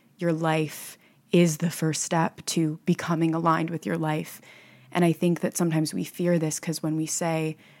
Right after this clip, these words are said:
the truth, when we admit the truth, then we have to face it. Then we have to sit there and deal with it. Once you admit it, once you fully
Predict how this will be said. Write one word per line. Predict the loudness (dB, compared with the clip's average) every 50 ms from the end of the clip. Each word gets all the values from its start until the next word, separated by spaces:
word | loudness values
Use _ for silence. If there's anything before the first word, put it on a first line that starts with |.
| _ _ _ _ _ _ _ _
the | -8 -6
truth, | -6 -2 2 2 4 4 4 2 -2 -4 -10 -12 -8 -4
when | -2 -2 0
we | 0 0 0
admit | 0 -2 -2 -2 0 0 2 0 0 -2 -4 -10 -14 -14 -6 -4
the | -4
truth, | -4 -2 -2 0 2 4 4 2 0 -4 -8 -12 -10
then | -8 -4 -2 0 0 0 0
we | 0 -2
have | -2 -4 -8 -8 -10
to | -14 -12
face | -6 -2 -2 0 0 -2 -4 -6
it. | -10 -10 -6 -4
Then | -2 -2 0 -2
we | -2 -4
have | -4 -8 -10 -10 -10
to | -8 -6
sit | -4 -4 -6 -8 -6 -4
there | -2 0 0 0 0
and | 0 -2 -4 -4
deal | -4 -2 0 0 2 2
with | 0 -2 -2
it. | -6 -6 -6 -8 -10 -10 -6 -4
Once | -2 0 -2 -2 -2 -2
you | -2 -2
admit | -2 -2 -2 -4 -4 -4
it, | -6 -8 -6
once | -4 -4 -4 -4 -4 -6 -6
you | -6
fully | -8 -8 -14 -10 -6 -2 0 2 2 2 2 2 0 -2